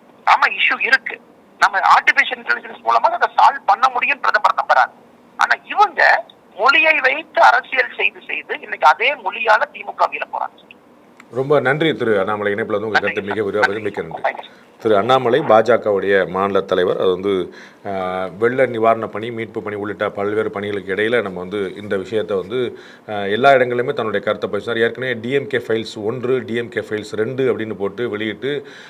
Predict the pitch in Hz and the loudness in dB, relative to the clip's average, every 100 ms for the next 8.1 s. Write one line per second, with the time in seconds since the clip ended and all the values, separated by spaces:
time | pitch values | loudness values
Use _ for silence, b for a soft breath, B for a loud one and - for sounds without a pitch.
0 | - 120 117 180 170 147 135 120 120 131 | -2 0 2 0 0 6 6 6 4 2
1 | 160 151 135 123 120 117 117 110 104 110 | 2 2 0 -2 -2 -2 0 0 0 0
2 | 117 104 101 110 110 95 95 110 117 117 | 0 -4 -4 -4 -4 -2 -2 0 -2 -2
3 | 123 110 98 113 104 98 98 107 101 98 | -4 -6 -2 -2 -2 -4 -4 -4 -4 -6
4 | 104 101 104 95 92 101 143 117 104 113 | -8 -8 -8 -8 -8 -4 0 0 -2 -4
5 | 123 113 B B B 131 117 - 160 180 | -4 -4 B B B -4 -4 2 2 6
6 | 156 147 143 160 143 123 127 127 123 107 | 4 4 2 4 2 2 0 2 2 6
7 | 110 147 139 120 101 95 104 101 95 123 | 8 6 6 2 0 -2 -4 -4 -6 -8